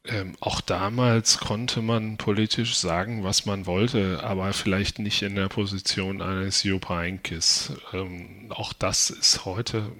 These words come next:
ne, ich, wenn ich mir jetzt mal vorstelle, der Cheftrainer würde jetzt hingehen und sich da, ähm, was die baskische Unabhängigkeit auf irgendeine Seite schlagen, das wäre sicherlich auch problematisch.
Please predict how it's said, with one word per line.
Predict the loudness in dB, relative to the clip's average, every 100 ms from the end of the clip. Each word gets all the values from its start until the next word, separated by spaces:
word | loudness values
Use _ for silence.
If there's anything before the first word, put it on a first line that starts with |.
| -12 -10
ne, | -8 -4
ich, | -4 -2
wenn |
ich | -2
mir | -2
jetzt | 0 -2
mal | -2
vorstelle, | 0 0 2 2
der | 2 2 6
Cheftrainer | 6 4 -2 0 0 2 -2 0
würde | 0 2
jetzt | 0 0 -2
hingehen | -2 -2 -2 -2 -2 -2
und | -4 -2
sich | -2 -4 0
da, | 0 0 -4
ähm, | -6 -8 -4 -4 -4 -8 -10 -4
was | -2
die | -2
baskische | -2 -2 -2 -2 -4
Unabhängigkeit | -4 -6 0 0 2 -2 -2 -2 4 4 4
auf | 0 -2
irgendeine | -6 -6 -6 -2 -2
Seite | 2 2 2 2
schlagen, | 2 4 4 2 0 -6 -14 _ _ _ _ -4 2
das | 6
wäre | 8 8 6
sicherlich | 4 4 4 4 2
auch | -2 -6
problematisch. | -4 -2 -2 -2 -2 -2 -4 -6